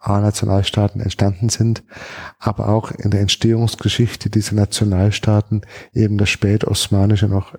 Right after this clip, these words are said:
im Rechtswesen, in der politischen Struktur auch noch mit einfloss. Und ich glaube, dieser Prozess der Transformation,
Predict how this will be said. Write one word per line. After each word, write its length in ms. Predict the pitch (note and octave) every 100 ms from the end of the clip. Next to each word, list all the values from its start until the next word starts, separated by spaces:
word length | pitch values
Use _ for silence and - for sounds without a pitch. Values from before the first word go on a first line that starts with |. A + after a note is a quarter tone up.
| _
im 140 | - G2
Rechtswesen, 760 | G2 G2+ - - G2 F#2 G2+
in 180 | F#2+ F#2+ - - - -
der 80 | G#2
politischen 420 | - G#2 G#2 G2+
Struktur 460 | - G2 - - G2
auch 100 | F#2+
noch 160 | F#2+
mit 140 | F2 G#2
einfloss. 720 | F#2+ F#2+ - F#2 F#2 - _ - - - - - -
Und 80 | G#2+
ich 60 |
glaube, 220 | A2+ A2
dieser 260 | A2 A#2+ C3+
Prozess 560 | - A2 - A#2 A2+ -
der 160 | G#2+
Transformation, 1300 | - G2+ A2 - A2 G2+ F#2 - - G2+ F#2 F2+ E2